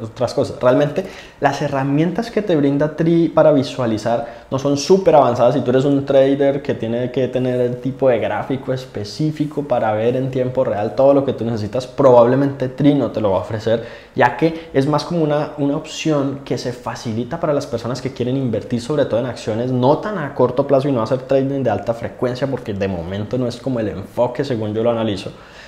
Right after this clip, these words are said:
sino que tú puedas adquirir acciones e ir construyendo tu portafolio de inversión más a largo plazo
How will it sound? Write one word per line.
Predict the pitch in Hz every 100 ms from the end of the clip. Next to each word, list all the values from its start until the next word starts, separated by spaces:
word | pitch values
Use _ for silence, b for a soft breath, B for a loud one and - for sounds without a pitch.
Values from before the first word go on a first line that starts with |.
| B
sino | - 180 170
que | -
tú | 190 190
puedas | 196 190
adquirir | 196 185 - 135 151
acciones | 208 - 180 180
e | 147
ir | 139
construyendo | 156 156 143 127 131 147
tu | 143
portafolio | - 135 - 107 117 117
de |
inversión | 135 113 101 117 117 120
más | 123 156 -
a |
largo | 123 107 107 107
plazo | - 123 147